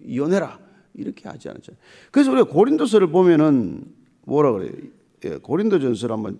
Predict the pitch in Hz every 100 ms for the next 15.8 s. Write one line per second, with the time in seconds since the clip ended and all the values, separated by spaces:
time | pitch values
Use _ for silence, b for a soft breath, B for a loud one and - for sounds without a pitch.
0 | _ - 117 113 107 - - 107 104 -
1 | - 147 156 _ _ _ _ _ _ _
2 | _ _ _ _ _ _ _ _ - 202
3 | 240 185 180 147 - - 180 208 165 117
4 | 90 - _ b b b - 127 123 -
5 | 180 160 156 143 120 143 - 151 151 120
6 | 110 139 107 98 76 - - - b b
7 | b b b b - 233 165 170 254 269
8 | 220 220 202 180 165 151 147 135 131 117
9 | 127 127 117 202 185 247 226 135 135 156
10 | 214 196 143 151 110 - - b b -
11 | 135 202 240 120 139 254 254 196 247 262
12 | 226 202 170 127 202 247 - 220 160 151
13 | 147 143 - 151 139 131 123 127 160 240
14 | 247 196 180 170 170 156 - 143 143 139
15 | - 117 151 170 185 233 160 104